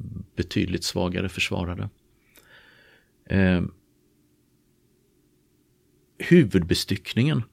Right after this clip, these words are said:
i de här, eh, i det här batteriet, det var tre stycken tjugoen centimeters kanoner.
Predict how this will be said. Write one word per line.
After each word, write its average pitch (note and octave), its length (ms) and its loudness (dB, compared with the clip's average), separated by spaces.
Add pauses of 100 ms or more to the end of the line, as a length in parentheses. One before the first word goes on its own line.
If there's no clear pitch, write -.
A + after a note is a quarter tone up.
(260)
i A2 200 6
de F2 160 2
här, F2 360 0 (680)
eh, - 100 -18 (600)
i A2+ 80 4
det F#2+ 100 4
här G2+ 160 2
batteriet, F2+ 680 -2 (420)
det A2 60 4
var A#2 140 6
tre A2+ 420 2
stycken - 500 -2
tjugoen G#2+ 340 2
centimeters F2 760 -4
kanoner. F2+ 580 -6